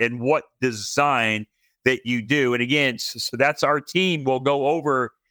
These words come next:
a strategy call with you to customize your policy to your needs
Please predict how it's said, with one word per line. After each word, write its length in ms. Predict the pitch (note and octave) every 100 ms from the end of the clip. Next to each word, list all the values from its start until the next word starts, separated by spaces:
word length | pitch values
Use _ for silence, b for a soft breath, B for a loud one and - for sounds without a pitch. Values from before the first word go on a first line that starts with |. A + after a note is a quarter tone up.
| _ B2+
a 140 | B2+
strategy 880 | - - A#2+ B2+ D3 D#3 D3+ C3+ B2
call 360 | - B2+ B2
with 200 | A#2 A#2 -
you 380 | A#2 A#2 A2+ A2 _ _ _
to 100 | -
customize 1120 | B2 - D#3 D#3 - - B2+ A#2+ A2+ A2+ A2 G2+
your 300 | B2 C3+ C3
policy 680 | - C3+ C3 B2 - A#2+
to 160 | A2 A#2+
your 300 | A2 B2 C3
needs 480 | A#2+ B2 D3+ G3+